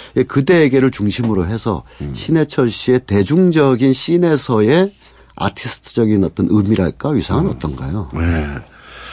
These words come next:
Speaker 1: 이게 한두 마디로 할 수 없는 얘기긴
Speaker 2: 할 수 없는
Speaker 1: 한데.
Speaker 2: 얘기지만 한두 마디로 하자면,
Speaker 1: 네.
Speaker 2: 저는 신해철의 어떤 시장에서의 성공이 기적이라고 생각을 합니다.
Speaker 1: 음.
Speaker 2: 아, 솔직히 신해철은 그대에게, 데뷔곡인 그대에게를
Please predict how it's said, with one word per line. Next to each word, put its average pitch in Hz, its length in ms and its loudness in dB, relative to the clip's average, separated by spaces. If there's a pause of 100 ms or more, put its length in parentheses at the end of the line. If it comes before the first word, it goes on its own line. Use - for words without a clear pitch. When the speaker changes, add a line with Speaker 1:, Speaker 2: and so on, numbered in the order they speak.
(280)
Speaker 1:
이게 110 100 4
한두 151 260 2
마디로 104 280 2
할 151 140 0
수 - 120 -4
없는 113 260 4
얘기긴 101 200 2
Speaker 2:
할 107 100 2
수 131 120 2
없는 127 160 4
Speaker 1:
한데. 127 120 4
Speaker 2:
얘기지만 120 300 2
한두 165 300 0
마디로 98 380 0
하자면, 98 680 0
Speaker 1:
네. 80 220 0 (720)
Speaker 2:
저는 110 220 2
신해철의 151 720 0
어떤 98 360 -2
시장에서의 156 680 0
성공이 101 420 2
기적이라고 113 640 0
생각을 113 380 0
합니다. 87 500 -6 (120)
Speaker 1:
음. - 80 -4
Speaker 2:
아, 95 240 4
솔직히 120 640 2
신해철은 104 600 0
그대에게, 110 920 2
데뷔곡인 120 640 2
그대에게를 131 640 2